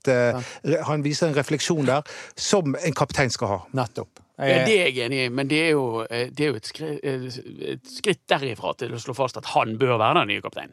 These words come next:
Speaker 2: Ja, men det, det, husker du?
Speaker 3: Men
Speaker 2: Vi har,
Speaker 3: på den annen side, hva er alternativene
Speaker 2: Ja, altså, vi har
Speaker 3: når
Speaker 2: jo
Speaker 3: Vito
Speaker 2: hatt Ak-,
Speaker 3: Wormgård, eh, stikker?
Speaker 2: vi har jo hatt Acosta som kaptein i noen kamper, som ikke kan hverken det ene eller det andre språket.
Speaker 1: Ja, nei,
Speaker 2: Vi,
Speaker 1: jeg
Speaker 2: vi
Speaker 1: synes
Speaker 2: må jo
Speaker 1: det
Speaker 2: ha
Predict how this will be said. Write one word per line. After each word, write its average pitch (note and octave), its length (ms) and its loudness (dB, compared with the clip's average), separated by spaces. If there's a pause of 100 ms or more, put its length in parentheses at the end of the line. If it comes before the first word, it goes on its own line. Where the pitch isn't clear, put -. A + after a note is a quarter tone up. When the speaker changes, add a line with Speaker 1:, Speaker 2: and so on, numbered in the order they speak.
(160)
Speaker 2:
Ja, B2 80 0
men C3 100 0
det, C3 240 0
det, D#3+ 140 2 (240)
husker - 260 0
du? B3+ 80 4
Speaker 3:
Men D#4 140 6
Speaker 2:
Vi C#3 80 4
har, - 40 4
Speaker 3:
på B3+ 120 8
den A#3+ 80 6
annen C#4 100 4
side, A#3 160 2
hva D4 140 4
er B3 80 4
alternativene A3+ 480 2
Speaker 2:
Ja, - 80 2
altså, F#3+ 160 2
vi G#3+ 80 6
har C4 100 8
Speaker 3:
når - 60 6
Speaker 2:
jo - 60 8
Speaker 3:
Vito A3 120 6
Speaker 2:
hatt A3 60 6
Ak-, G#3+ 80 6
Speaker 3:
Wormgård, G3 480 4
eh, E3+ 100 6
stikker? F3 300 -2 (260)
Speaker 2:
vi F#3 140 2
har A3+ 100 6
jo G#3+ 60 6
hatt D#3+ 180 2
Acosta - 560 2
som G3+ 220 2
kaptein G#3 500 2
i F3+ 140 4
noen E3+ 100 2
kamper, C#3+ 320 2 (320)
som A3+ 240 2
ikke B3+ 160 4
kan G3+ 240 4
hverken G3 320 4
det G3 140 6
ene G3+ 80 6
eller G#3 140 6
det D#3+ 80 6 (100)
andre C3+ 200 2
språket. C3+ 580 4 (680)
Speaker 1:
Ja, E3 160 6
nei, G3+ 80 4
Speaker 2:
Vi, F#3 60 8
Speaker 1:
jeg F3 100 8
Speaker 2:
vi E3 140 6
Speaker 1:
synes C#3+ 160 6
Speaker 2:
må D4+ 80 8
jo - 80 10
Speaker 1:
det - 160 8
Speaker 2:
ha A#3+ 300 6